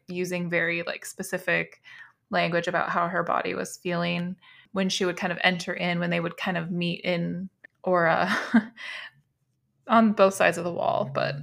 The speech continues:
you know, probably within six feet of each other or so. I do feel like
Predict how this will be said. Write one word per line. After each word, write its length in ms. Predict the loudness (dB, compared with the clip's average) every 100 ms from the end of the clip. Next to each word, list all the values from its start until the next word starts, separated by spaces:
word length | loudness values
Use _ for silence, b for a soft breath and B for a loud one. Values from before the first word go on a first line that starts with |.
| -10
you 120 | -10 -10
know, 200 | -10 -14 -16 -20 -18
probably 540 | 2 2 2 -4 -6
within 300 | -4 -6 -6
six 260 | -6 -8 -6
feet 140 | -2
of 100 | -2
each 140 | -2 -2
other 280 | -4 -4 -8 B B B B -2
or 100 | -2
so. 440 | 2 2 2 -2 B B -20 _
I 140 | 6 6
do 180 | 4 0
feel 240 | 4 4
like 500 | 6 6 4 -4 -16